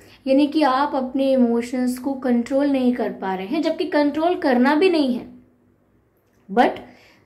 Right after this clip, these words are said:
करना ये है कि emotions को balance रखना है। इतना over emotional नहीं होना है कि हर, हर बात पर आंसू आ जाएं, हर बात पर हर्ट हो जाओ आप,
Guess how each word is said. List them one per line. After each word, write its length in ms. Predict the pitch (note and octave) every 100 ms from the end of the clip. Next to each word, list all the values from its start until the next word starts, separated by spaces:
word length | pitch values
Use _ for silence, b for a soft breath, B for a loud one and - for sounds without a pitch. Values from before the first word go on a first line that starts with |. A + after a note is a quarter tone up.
| -
करना 300 | C#4+ C#4+ D#4
ये 260 | D#4 B3 A#3
है 140 | D4
कि 120 | D4+
emotions 600 | E4 B3+ A#3 A3 - A#3 -
को 100 | D#4
balance 580 | A#3 G3+ G3+ A3 B3
रखना 320 | F#3+ F#3 - E3
है। 180 | E3+ - b b b b -
इतना 300 | B3+ D#4 E4+ E4
over 320 | D4+ C4+ D4+ D4+
emotional 600 | C4+ B3+ B3+ C#4 C4 A#3+
नहीं 260 | A3 B3
होना 240 | A#3+ G3+ G3+
है 260 | A3 B3 B3+ B B -
कि 100 | C#4
हर, 300 | B3 A#3 B3 A3+ - -
हर 160 | D4 B3
बात 320 | A3+ A3+ -
पर 100 | C4
आंसू 300 | A3+ G#3+ A#3
आ 140 | G3 F3+
जाएं, 280 | F3 E3 F#3 b b -
हर 120 | B3+
बात 400 | - G#3 G#3+ -
पर 120 | B3+ A3+
हर्ट 280 | G#3+ G3+ -
हो 80 | F#3+
जाओ 300 | F#3 E3+ E3
आप, 220 | D#3+